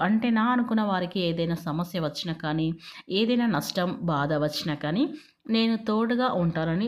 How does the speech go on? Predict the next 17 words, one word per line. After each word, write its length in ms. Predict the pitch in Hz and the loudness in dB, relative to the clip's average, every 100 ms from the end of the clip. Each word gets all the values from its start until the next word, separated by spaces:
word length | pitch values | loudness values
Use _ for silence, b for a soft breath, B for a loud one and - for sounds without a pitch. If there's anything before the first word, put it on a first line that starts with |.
| - | -2
ఒక 180 | 170 165 139 - - - 160 | -4 -2 -4 -8 -12 -6 -2
భారం 380 | 151 170 196 | 0 2 2
అనేది 320 | 180 160 156 226 | 2 0 -2 -4
ఇస్తూ 280 | 160 - 170 | -6 -6 -4
ఉంటారు. 480 | 151 151 147 143 143 139 147 B B B | -4 -4 -2 -2 -2 -2 -4 B B B
ఇక 160 | 226 226 220 220 - - _ _ _ _ - | -8 -2 -2 -2 -6 -18 _ _ _ _ -2
ఈ 80 | 202 | 2
రాశి 360 | 185 196 214 208 | 2 2 2 0
వారు 180 | 196 | 0
తెలుసో 460 | 196 175 165 170 208 | 0 0 -2 0 -4
తెలియకో 580 | 202 165 151 151 147 156 156 165 B B | -2 0 0 0 -2 -2 -2 -4 B B
కానీ 280 | - 165 175 156 | -4 0 2 2
ఎవరికి 380 | 151 190 202 220 | 2 -2 -4 -6
కూడా 320 | - 165 165 160 | -2 0 0 0
అన్యాయం 480 | 156 160 156 160 160 | 0 2 2 2 0
అయితే 180 | 156 | 0
చెయ్యరు. 500 | 226 - 156 143 143 | -4 -2 -2 0 0